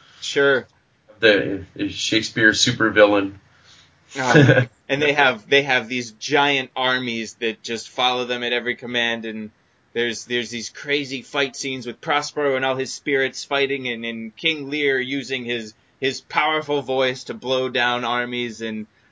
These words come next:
Speaker 1: and
Speaker 2: Yeah.
Speaker 1: take out twenty or thirty at a time. Well, that's fun.
Speaker 2: Yeah.
Speaker 1: And, you know, I, it was great being able to talk, um, onomatopoetry and, and rhetoric, like, these rhetorical devices that,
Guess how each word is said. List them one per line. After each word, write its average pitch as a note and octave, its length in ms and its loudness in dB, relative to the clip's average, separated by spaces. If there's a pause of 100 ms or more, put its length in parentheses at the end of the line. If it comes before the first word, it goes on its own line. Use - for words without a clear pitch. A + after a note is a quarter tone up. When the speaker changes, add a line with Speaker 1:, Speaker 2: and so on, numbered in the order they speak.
(420)
Speaker 1:
and A2+ 220 -4
Speaker 2:
Yeah. B2+ 100 6
Speaker 1:
take C#3 180 0
out B2+ 320 2
twenty C#3+ 360 -4
or B2+ 80 -2
thirty B2+ 340 -2
at A2+ 60 -2
a A2+ 60 -4
time. A2+ 520 -2 (1200)
Well, D3 160 2
that's C#3 220 0
fun. A#2 220 -2
Speaker 2:
Yeah. C3+ 80 -4
Speaker 1:
And, D3+ 100 -4
you E3+ 60 -2
know, F3 240 2
I, E3+ 180 2 (100)
it G3+ 240 8
was D#3+ 200 2 (120)
great E3+ 320 2
being D3 220 2
able C#3 240 2
to C3 80 2
talk, C3+ 500 0
um, G#2+ 380 -2 (360)
onomatopoetry B2+ 1200 2
and, A2+ 260 -2
and A2 340 -2 (400)
rhetoric, D3 640 4 (120)
like, A#2+ 220 0
these A#2+ 240 -4
rhetorical C#3+ 520 0
devices B2+ 640 -2
that, A#2+ 240 2